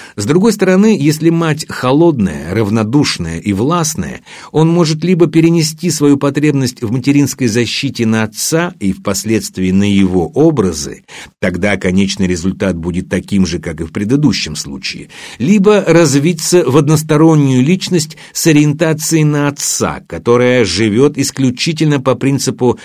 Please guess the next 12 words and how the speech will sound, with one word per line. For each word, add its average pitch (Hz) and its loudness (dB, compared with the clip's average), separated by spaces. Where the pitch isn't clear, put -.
закона, 139 2
порядка 135 0
и 180 0
авторитета 147 -2
и 131 2
не 160 4
способна 156 0
ожидать 95 -2
или 113 2
получать 98 -2
безусловную 90 0
любовь. 78 -4